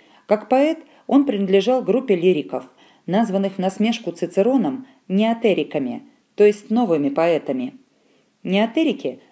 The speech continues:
развивали в основном малые литературные формы, эпиграмму, элегию и другие,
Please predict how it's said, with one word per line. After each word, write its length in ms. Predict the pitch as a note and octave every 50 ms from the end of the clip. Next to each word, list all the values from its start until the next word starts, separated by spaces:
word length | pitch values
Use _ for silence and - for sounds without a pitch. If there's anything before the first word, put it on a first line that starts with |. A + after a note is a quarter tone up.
| _ -
развивали 500 | - F3 D#3+ F3 G3 G#3 B3 D4+ C#4+ G#3+
в 60 | F#3
основном 420 | F3 - - E3+ E3 F#3 A3+ B3+ A3 E3+
малые 300 | E3+ A3 B3+ A#3 G3+ F3
литературные 720 | D#3 D3+ - - E3+ D#3+ D#3 - A3 A#3 A3 G3+ F#3 F3+ F3+
формы, 500 | - - D#3+ D#3 C#3 B2+ B2+ B2 A#2+ - - _ _ _ _ _ _ -
эпиграмму, 720 | D#3+ D#3+ - E3 D3+ F3 G#3 B3+ C#4 B3 G#3+ G3 G3 - -
элегию 680 | F3 D#3+ D#3 F#3+ B3 C4 G3+ - F3+ F#3 F3 F3 - - _ _ _
и 80 | - C#4+
другие, 640 | A#3 G3+ F#3 E3+ C3+ C3+ D#3+ D#3 D3+ C#3 C3+ C3